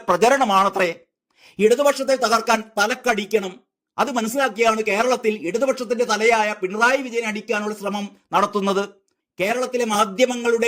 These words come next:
ഉടമകൾ ഇടതുപക്ഷത്തെ തകർക്കാൻ മുന്നിട്ടിറങ്ങിയിരിക്കുകയാണ് എന്നും മുഹമ്മദ് റിയാസ് ആരോപിക്കുന്നു. ജനങ്ങളോട് കാര്യങ്ങൾ പറയാൻ ഇടനിലക്കാരന്റെ ആവശ്യമില്ല മുഖ്യമന്ത്രിക്ക്. സർക്കാരിനെതിരെ വലിയ പ്രചാരണം നടത്തിയിട്ടും ഇടതുപക്ഷത്തിന്റെ തുടർ ഭരണമുണ്ടായി.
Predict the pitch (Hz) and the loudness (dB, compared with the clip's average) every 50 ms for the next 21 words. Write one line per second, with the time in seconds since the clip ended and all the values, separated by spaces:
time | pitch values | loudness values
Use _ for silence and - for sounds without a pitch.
0 | 226 202 196 214 233 247 233 214 214 202 196 196 - - 156 185 220 254 254 247 | 4 4 4 4 2 0 0 0 0 0 -2 -4 -6 -8 -8 -2 -2 -2 -2 -2
1 | 233 233 214 226 226 - - 185 190 220 214 220 - 226 214 208 202 190 185 208 | -4 -8 -6 -6 -6 -4 -4 -4 -4 -4 -2 0 0 0 0 0 -2 -4 -4 -2
2 | 240 277 285 277 262 233 226 226 247 262 247 - 220 226 214 208 208 208 214 208 | -2 -2 -2 -2 -2 -2 0 -2 -2 -4 -4 -2 0 0 2 2 0 0 -2 -2
3 | 208 202 202 190 196 196 - _ _ - 156 190 226 226 220 214 220 202 202 196 | -2 -2 -6 -8 -10 -12 -16 _ _ -8 -6 -4 -4 -2 -2 -2 0 0 0 0
4 | 196 196 208 202 196 202 196 185 202 202 214 196 196 196 190 - _ _ _ _ | 0 0 -2 0 2 2 2 2 0 0 -2 -2 -2 -4 -10 -16 _ _ _ _
5 | _ _ _ _ _ _ - 135 160 202 226 247 254 254 247 247 240 226 208 214 | _ _ _ _ _ _ -4 0 0 0 0 2 4 4 4 6 4 4 2 2
6 | 247 269 262 254 233 220 220 220 214 214 208 208 - - _ - 156 175 226 226 | 2 2 0 0 0 2 4 4 4 4 2 0 -6 -14 _ -10 -6 -4 -2 0
7 | 254 247 233 226 - 214 208 208 208 202 214 202 185 190 220 240 214 226 202 196 | 0 0 -2 0 0 2 2 2 2 2 2 2 4 2 2 0 -2 -4 -4 -2
8 | 196 196 196 196 190 185 - 196 196 196 196 202 190 190 190 190 - - _ _ | 0 0 0 0 0 -4 -8 -8 -4 -2 0 0 0 0 0 0 -2 -6 _ _
9 | _ _ _ _ _ - 165 - - 240 233 226 220 220 220 202 214 214 196 190 | _ _ _ _ _ -10 -10 -4 2 4 4 4 4 2 2 2 4 4 4 4
10 | 202 220 220 220 214 196 185 202 214 214 220 220 214 220 208 190 208 202 226 220 | 4 2 2 2 2 0 0 2 4 4 2 2 0 -4 -4 -4 -4 -2 0 0
11 | 220 214 214 196 202 214 170 180 214 214 240 233 214 - 220 214 208 196 208 214 | 0 0 -2 -4 -2 -4 -4 -2 0 0 2 2 0 -2 -2 -4 -2 -2 -2 -2
12 | 214 185 170 214 220 208 208 208 202 196 202 196 196 190 190 196 196 185 | 0 0 2 2 2 0 -2 -4 -4 -4 -6 -6 -2 0 0 2 2 0